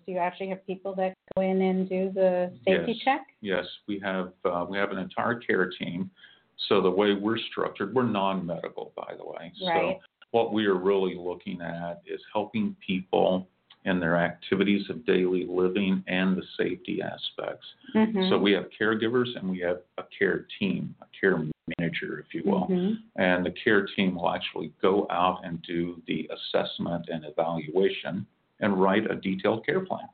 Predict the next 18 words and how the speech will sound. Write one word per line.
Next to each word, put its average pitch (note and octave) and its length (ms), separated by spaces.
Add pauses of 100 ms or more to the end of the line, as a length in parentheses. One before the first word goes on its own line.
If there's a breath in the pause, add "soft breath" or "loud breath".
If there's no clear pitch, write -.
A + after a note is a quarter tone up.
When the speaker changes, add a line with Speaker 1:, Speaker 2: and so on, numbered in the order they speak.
Speaker 1:
Okay, E3 380 (100)
so F#3+ 80
they F#3 160
have F3+ 160
the F3+ 200
checklist. F3+ 440
Speaker 2:
And F#3 380
educate G#2 420
the - 80
family, G2 480 (380)
you F#2+ 140
know, F2+ 220
how A2 420 (120)
to F#2+ 320 (400 soft breath)
have C3+ 480
a F#2+ 600
much A#2+ 340
longer, G2+ 640